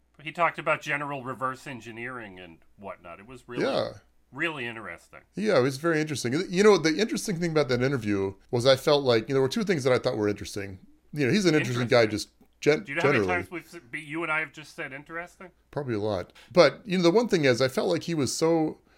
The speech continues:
Speaker 2: so po-, his speaking was so polished and he was so on message that I f-, almost felt like I,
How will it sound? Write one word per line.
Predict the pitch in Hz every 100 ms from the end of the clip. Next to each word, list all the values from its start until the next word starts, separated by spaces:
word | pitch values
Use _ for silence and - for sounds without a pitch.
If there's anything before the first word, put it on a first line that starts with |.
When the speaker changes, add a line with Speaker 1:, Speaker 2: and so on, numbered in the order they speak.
| _ -
Speaker 2:
so | - 185
po-, | - - 170
his | 147 -
speaking | - 220 190
was | 123 -
so | 170
polished | 165 147 113 98 -
and | 104
he | 131
was | -
so | 160 147
on | 139 143
message | 131 143 110 90 - - - - _
that | 127 123
I |
f-, | 120 -
almost | 143 196 180 -
felt | 175
like | 147 131 135
I, | 120